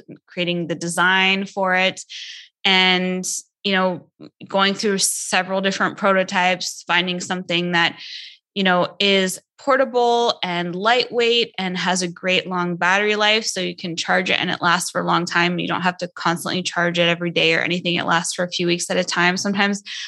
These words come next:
I don't charge it for over a month and it's still working. So just something really easy to use. And then I wanted to make something that was kind of cute and chic and, you know,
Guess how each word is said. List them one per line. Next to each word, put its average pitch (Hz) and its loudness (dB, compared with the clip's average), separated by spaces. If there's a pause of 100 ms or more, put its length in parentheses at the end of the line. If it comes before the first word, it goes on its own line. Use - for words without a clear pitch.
(160)
I 202 0
don't - 2
charge 175 0
it 175 -2
for 175 2
over 180 0
a 175 2
month 175 -2 (520)
and 170 2
it's - -4
still 190 2
working. 175 0
So 190 0 (840)
just 240 0
something 254 0
really 214 0
easy 208 2
to 202 0
use. 185 0 (100)
And 226 -2
then 277 4
I 302 2
wanted 240 0
to 247 -8
make 196 -6
something 202 -4
that 175 0 (440)
was 202 -2
kind 202 0
of 185 0
cute 302 -2
and 208 0
chic 220 0
and, 190 -2
you 208 -2
know, 185 0